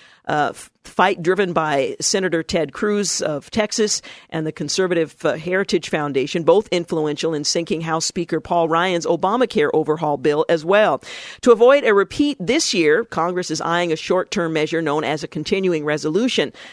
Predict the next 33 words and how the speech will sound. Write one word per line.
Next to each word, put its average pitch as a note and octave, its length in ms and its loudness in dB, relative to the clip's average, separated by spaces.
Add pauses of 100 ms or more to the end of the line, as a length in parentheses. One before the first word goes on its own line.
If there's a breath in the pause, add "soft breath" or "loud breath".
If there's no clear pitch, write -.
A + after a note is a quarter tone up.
something E3 360 -4
we F3+ 160 0
were D#3 140 2
assured G#3+ 440 2
would F#3 160 0
not F#3+ 240 0
be F3+ 100 0
the E3 100 0
case D#3+ 320 -2
under D3 280 -2 (380 loud breath)
a, D3+ 200 -2
uh, C3 180 0
Republican E3+ 640 -2
administration E3 800 -2
and, D3 320 -4 (360 soft breath)
uh, B2+ 340 -2 (220)
predominance E3+ 560 0
in F3 80 -2
the D#3 40 -6
House D#3+ 300 -2
and C#3+ 100 -8
Senate. C#3+ 380 -2
This F3 220 4
could F#3+ 240 0
bundle G3 340 2
the F3+ 120 0
roughly E3+ 320 0
twelve E3+ 340 0
spending G3 380 -2
bills F3+ 240 2
together, F#3 440 2
despite E3+ 440 -4
Ryan, E3 400 0